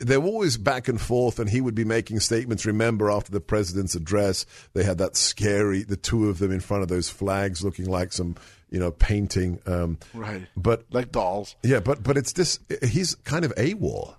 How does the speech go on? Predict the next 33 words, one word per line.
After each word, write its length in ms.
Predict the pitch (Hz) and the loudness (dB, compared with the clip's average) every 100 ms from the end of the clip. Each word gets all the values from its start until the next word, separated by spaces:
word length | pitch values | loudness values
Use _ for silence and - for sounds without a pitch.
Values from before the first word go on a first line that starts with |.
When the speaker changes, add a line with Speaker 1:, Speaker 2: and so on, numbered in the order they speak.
| - | -2
Speaker 1:
I, 40 | 110 | 0
i-, 40 | |
i-, 320 | 127 139 160 165 | 0 -2 -2 -4
is 340 | 170 165 113 | -4 0 2
there 100 | 127 | 2
something 320 | - 175 165 | 0 -2 -4
to 200 | 117 185 | -4 -4
that, 220 | - 147 - | 0 -2 0
or 120 | 170 | -2
am 100 | 156 | 0
I 100 | 147 | -2
just 240 | 127 123 | -4 -4
interpreting? 580 | 117 - 95 - 55 57 _ _ _ _ _ _ _ _ _ _ _ _ _ | -4 -2 -2 -4 -12 -14 _ _ _ _ _ _ _ _ _ _ _ _ _
Speaker 2:
He 560 | 123 - 160 180 190 151 - 139 | -18 -12 -8 -6 -4 -6 -8 -14
believes, 720 | 110 117 107 104 110 - - - | -4 -4 -4 -10 -14 -16 -20 -14
likely, 600 | 87 123 - 67 87 110 _ _ - | -10 -10 -10 -14 -14 -18 _ _ -16
that 120 | 113 | -12
there's 240 | 110 123 104 | -8 -8 -8
no 200 | 120 131 | -6 -6
benefit 480 | 113 123 147 110 107 | -2 -2 -2 -2 -8
in 80 | |
being 280 | 104 123 143 | -6 -6 -4
out 180 | 92 90 | -6 -6
there 100 | 104 | -8
with, 180 | 101 92 - | -10 -14 -12
with 240 | 110 107 | -8 0
Speaker 1:
So 80 | 156 | 4
he's 220 | 165 - | 4 4
Speaker 2:
Nancy 40 | 185 | 6
Speaker 1:
smarter 240 | 202 196 | 6 6
than 140 | 175 | 4
Speaker 2:
Pelosi. 40 | 175 | 6
Speaker 1:
her. 300 | 196 120 | 6 4